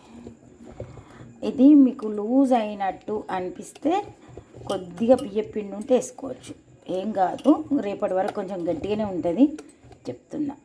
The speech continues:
ఒకవేళ అట్లా అనిపిస్తే పిండి, బియ్య పిండి వేసుకోవచ్చు.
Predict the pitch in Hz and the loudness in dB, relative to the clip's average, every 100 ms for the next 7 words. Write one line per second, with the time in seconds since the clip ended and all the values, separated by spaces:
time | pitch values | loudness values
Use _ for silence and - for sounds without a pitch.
0 | - 160 170 165 151 165 - 170 165 - | -8 -6 -2 -2 -2 -6 -6 -2 -2 -4
1 | - - 349 359 - - - - - - | -12 -6 -6 -6 -14 -20 -6 -6 -6 -16
2 | - - - - - - - - - - | -12 -12 -10 -12 -10 -12 -12 -10 -10 -10
3 | - 269 247 180 - - 165 185 202 - | 2 4 4 2 -6 -8 -8 -6 -10 -8
4 | 190 175 175 - - - - | -4 -2 -2 -6 -12 -12 -4